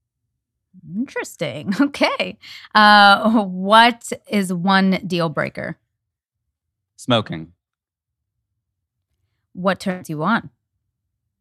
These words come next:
Speaker 2: Smoking. <laughs> No. Okay. <laughs> Yeah, no. Okay. What,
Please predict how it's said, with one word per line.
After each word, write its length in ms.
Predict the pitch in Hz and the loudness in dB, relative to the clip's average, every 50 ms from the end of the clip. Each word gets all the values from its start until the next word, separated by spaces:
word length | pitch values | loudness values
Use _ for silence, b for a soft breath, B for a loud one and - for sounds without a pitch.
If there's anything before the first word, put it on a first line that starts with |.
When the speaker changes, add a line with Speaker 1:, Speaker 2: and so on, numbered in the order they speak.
| _ _ _ _ _ _ _ | _ _ _ _ _ _ _
Speaker 2:
Smoking. 580 | _ - _ 107 104 92 - 87 85 82 85 - _ | _ -12 _ -4 -4 -4 -6 -8 -14 -14 -16 -20 _
<laughs> 40 | _ _ | _ _
No. 160 | 240 - 160 - - - - - - | 0 0 0 0 -2 -6 -4 -2 -2
Okay. 480 | - - - - 190 - - 196 180 - | 0 0 0 0 -2 0 0 -2 -2 0
<laughs> 40 | - | 0
Yeah, 100 | 185 196 - - - 202 - - | -2 -2 0 0 0 -2 0 0
no. 80 | 190 175 | 0 -2
Okay. 840 | - - _ - - - - 285 320 294 - - - - 185 190 - | -2 -4 _ -14 -14 -12 -8 -2 0 0 2 2 2 2 2 0 2
What, 300 | - 202 190 - - - | 0 0 0 -2 -4 -12